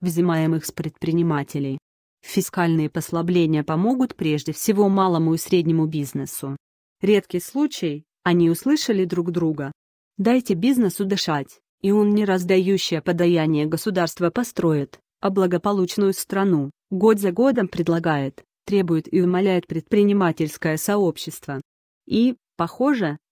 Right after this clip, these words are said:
крики из трюмы услышаны. На заседании Госсовета президент Владимир Путин критиковал правительство за то,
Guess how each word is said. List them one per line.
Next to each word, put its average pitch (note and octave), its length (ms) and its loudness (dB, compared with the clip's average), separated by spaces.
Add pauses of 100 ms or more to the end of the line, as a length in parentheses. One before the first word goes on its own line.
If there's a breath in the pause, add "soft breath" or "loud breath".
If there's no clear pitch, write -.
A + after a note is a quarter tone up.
крики E3+ 340 0
из F3 140 2
трюмы D#3 360 0
услышаны. D3+ 800 -2 (440)
На F#3+ 140 2
заседании F3 600 0
Госсовета F3 520 0
президент F3+ 600 0
Владимир E3+ 540 0
Путин A#3+ 360 -2
критиковал G3 640 -2
правительство E3 720 -2
за E3 140 -2
то, C4+ 280 -2